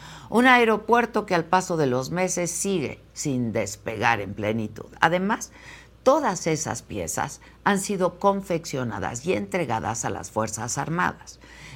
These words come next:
El ejército ha sido el indiscutible ganador de este sexenio. Para ellos, todas las obras importantes y todo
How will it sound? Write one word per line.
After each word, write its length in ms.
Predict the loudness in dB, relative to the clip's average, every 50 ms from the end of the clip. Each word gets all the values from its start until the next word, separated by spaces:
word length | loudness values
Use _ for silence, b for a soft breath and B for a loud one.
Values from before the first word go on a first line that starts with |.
| B
El 120 | B 4 4
ejército 840 | 4 4 4 4 4 4 2 2 0 0 0 2 0 0 0 -2 -4 0 2
ha 120 | 2 2
sido 320 | 2 0 -2 -2 0 2 2
el 180 | 2 2 2
indiscutible 1080 | 0 -2 -2 -4 -4 -2 -2 -4 -4 -4 -6 -4 -6 -4 -4 -4 -4 -4 -2 -2 -2
ganador 520 | 0 0 0 0 0 -2 -2 -4 -6 -4 -4
de 100 | -4 -4
este 260 | -4 -4 -4 -4 -4
sexenio. 640 | -4 -4 -6 -8 -8 -10 -12 -12 -12 -14 -16 -16
Para 380 | -6 -2 0 2 4 6 6 6
ellos, 480 | 6 4 4 2 2 0 0 0 -2 B B B B B B B -2 4
todas 440 | 6 6 6 6 4 0 -2 -2 -2
las 220 | -4 -4 -2 0
obras 340 | 0 0 0 -2 -4 -4 -6
importantes 920 | -8 -4 0 0 0 0 2 2 2 2 2 0 -2 -2 -2 -2 -4 -8 -4 -2
y 160 | -2 -2 -2 -6 -14 -16 -2 4
todo 380 | 4 4 4 4 0 -2 -2